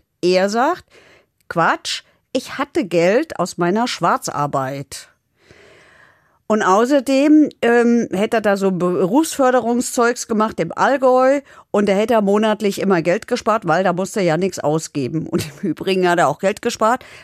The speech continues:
weil er ja noch vier Kinder aus einer anderen Beziehung hat und für die hat er auch keinen Unterhalt bezahlt. Das nur nebenbei.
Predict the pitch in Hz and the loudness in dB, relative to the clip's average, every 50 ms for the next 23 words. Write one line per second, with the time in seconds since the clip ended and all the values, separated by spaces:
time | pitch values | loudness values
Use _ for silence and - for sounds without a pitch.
0 | - - - 170 180 196 190 190 180 175 175 165 165 - 208 180 170 - 233 214 | -14 -6 -2 0 0 2 2 2 2 2 0 -2 -4 -4 -6 -6 -4 -4 -2 0
1 | 214 196 175 170 - - 156 - 214 226 233 220 202 190 - - 196 185 196 190 | 0 0 0 0 -2 -2 -2 -2 0 0 0 -2 -2 -4 -4 -4 -2 0 0 2
2 | 190 185 - 175 170 165 - 170 - 180 170 175 170 151 147 - - 156 151 - | 0 0 0 -2 -4 -4 -6 -10 -8 -6 -4 -2 -2 -4 -4 -4 -6 -6 -6 -6
3 | 135 147 - 156 135 127 123 - - 135 - - - - 135 143 156 - - - | -6 -6 -4 -4 -4 -6 -6 -8 -12 -10 -10 -8 -8 -6 -8 -8 -12 -12 -18 -20
4 | - - - - _ _ - 180 180 175 - - 190 165 165 160 151 143 160 151 | -20 -20 -20 -20 _ _ -4 -2 -2 -2 -2 0 0 2 2 2 0 0 -2 -4
5 | - 98 95 95 120 - 160 | -4 -4 -4 -4 -4 -6 -8